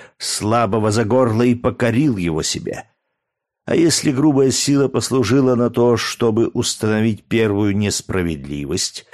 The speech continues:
захват, рабство, почему же не воспользоваться нам ею же для восстановления равенства, справедливости и свободы?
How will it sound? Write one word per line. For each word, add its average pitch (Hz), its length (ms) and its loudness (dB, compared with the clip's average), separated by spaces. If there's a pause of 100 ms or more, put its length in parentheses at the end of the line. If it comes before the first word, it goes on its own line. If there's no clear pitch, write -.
(140)
захват, 95 960 -4 (240)
рабство, 95 920 -4 (320)
почему 135 480 0
же 131 100 2
не 135 120 2
воспользоваться 127 1300 2
нам 127 440 2
ею 123 500 2
же 107 300 2
для 101 240 0
восстановления 127 800 2
равенства, 110 960 0 (300)
справедливости 110 1120 -2
и 95 120 -2
свободы? 71 760 -6